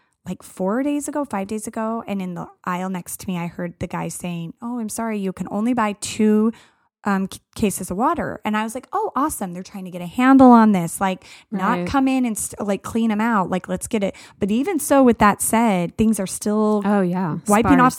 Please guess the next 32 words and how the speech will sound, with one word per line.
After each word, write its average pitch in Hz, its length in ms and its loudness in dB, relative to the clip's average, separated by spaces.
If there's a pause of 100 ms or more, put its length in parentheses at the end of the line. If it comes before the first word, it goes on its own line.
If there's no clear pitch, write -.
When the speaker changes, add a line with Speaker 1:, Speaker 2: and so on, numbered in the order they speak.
(120)
Speaker 1:
the - 40 -6
shelf, 185 440 0
like, 190 80 4
Speaker 2:
Yeah. 185 220 2
Speaker 1:
so 226 160 4
fast. - 560 -6
Speaker 2:
Oh, 226 200 10
I 214 160 4
know. 180 220 4
And 214 160 4
I'm 240 140 6
totally 214 360 2
contributing 165 640 -4
to - 120 -12
that. 165 400 -6
I 208 100 0
feel 196 240 0
like 185 320 0
I, 180 560 0 (720)
I 226 80 2
don't 254 140 10
know. 220 280 8
I - 80 2
just 208 160 0
start 226 220 2
panicking. 208 800 4
I 190 120 0
have 190 220 0
anxiety 214 680 2
as 196 220 0
is. 190 560 0
Like, 175 300 -6